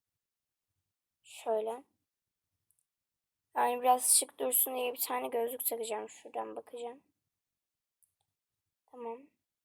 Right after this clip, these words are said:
Hı. Çok güzel olduğunu düşünüyorum.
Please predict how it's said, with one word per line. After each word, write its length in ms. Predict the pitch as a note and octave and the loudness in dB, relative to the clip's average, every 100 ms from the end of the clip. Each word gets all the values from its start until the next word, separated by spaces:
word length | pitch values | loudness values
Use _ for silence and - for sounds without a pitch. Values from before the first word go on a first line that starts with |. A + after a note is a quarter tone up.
| _ | _
Hı. 120 | A#3+ - _ _ _ _ _ _ _ _ _ _ _ _ _ _ _ | -16 -16 _ _ _ _ _ _ _ _ _ _ _ _ _ _ _
Çok 160 | - C#4+ | -14 -6
güzel 280 | C4 B3+ B3 | 0 6 6
olduğunu 280 | B3 A#3+ | 6 -4
düşünüyorum. 420 | A#3 - A3+ F#3+ | -4 -4 0 0